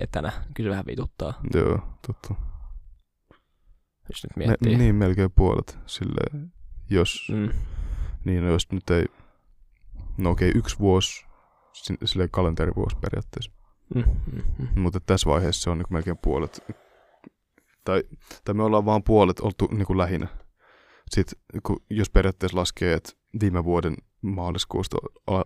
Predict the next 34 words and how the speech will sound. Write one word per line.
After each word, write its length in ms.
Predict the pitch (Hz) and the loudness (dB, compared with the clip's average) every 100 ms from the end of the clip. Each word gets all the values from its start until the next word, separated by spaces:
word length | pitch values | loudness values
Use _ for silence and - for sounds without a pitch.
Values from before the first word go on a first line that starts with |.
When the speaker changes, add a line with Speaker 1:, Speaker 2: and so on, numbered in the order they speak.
| - | 0
Speaker 2:
alettiin 500 | 110 90 - 90 90 - _ - - - - | 0 0 2 4 4 -2 _ -20 -20 -12 -4
etäilemään 460 | 87 - 50 50 50 | -2 0 0 0 0
ja 80 | - _ _ _ _ _ _ _ _ _ _ _ _ _ _ _ - | -2 _ _ _ _ _ _ _ _ _ _ _ _ _ _ _ -12
no 160 | 92 95 | -6 -4
okei, 160 | 87 82 | 0 2
ei 60 | |
sit 160 | 104 98 | 4 2
kyllä 180 | - 92 - - | 4 4 4 -2
lää 160 | 104 - | 0 0
tuu 160 | - 92 | 0 0
ihan 180 | 101 98 | 2 2
puoliin, 400 | - 55 113 107 | 2 2 2 0
Speaker 1:
Joo. 140 | 110 98 | -2 -6
Speaker 2:
mut 80 | - - - - | -10 -14 -16 -14
Speaker 1:
Mut 100 | - | -6
se 60 | 151 | 2
oli 40 | |
ihan 80 | 165 | 4
hito 180 | 190 - | 4 2
iso 120 | 117 | 2
juttu 260 | 117 127 - | 4 2 2
silloin 160 | 107 | 4
Speaker 2:
Niin. 80 | 101 | 6
Speaker 1:
mun 80 | 98 | 6
mielestä 160 | 107 107 | 2 0
jotenkin 220 | 104 101 | -2 -4
itselleen, 360 | 104 95 95 | -4 -6 -6
että 140 | 92 98 | -6 -4
joo, 80 | 113 | 0
etä-, 160 | - - - | 0 0 -4
mitä 160 | - 143 | 2 2
vittu, 220 | 143 - | 2 6
etäkoulu, 480 | 175 160 - 87 - - | 8 8 4 -2 -2 -2
mitä 260 | 160 139 | 2 4